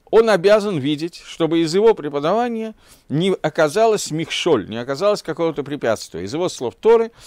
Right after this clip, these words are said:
не было бы выучено неправильно, и человек бы не сделал авейру против Торы. И это означает, что он их должен обучать очень хорошо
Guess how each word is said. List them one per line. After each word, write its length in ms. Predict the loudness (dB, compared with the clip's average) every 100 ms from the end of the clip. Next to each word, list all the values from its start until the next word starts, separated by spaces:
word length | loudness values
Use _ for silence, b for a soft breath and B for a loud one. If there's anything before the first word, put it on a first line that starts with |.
| B
не 180 | -2 0
было 180 | 2 0
бы 160 | 0 0
выучено 400 | 0 -2 -8 -6
неправильно, 640 | -8 -2 2 2 0 -8
и 60 |
человек 280 | -8 -4 -4
бы 100 | -4
не 120 | -6
сделал 400 | -6 -2 -2 -2 -2
авейру 460 | 0 0 0 -2
против 420 | -4 -4 -6 -10 -6
Торы. 320 | -2 -2 -6 _ _ _ b b b b b 4
И 80 |
это 340 | 6 6 4 0
означает, 500 | -2 -4 0 0 0
что 280 | 2 4 4
он 100 | 4
их 40 |
должен 300 | 0 0 -4
обучать 380 | -4 -2 -4 0
очень 240 | -2 -2
хорошо 500 | -2 -2 -2 -2 -4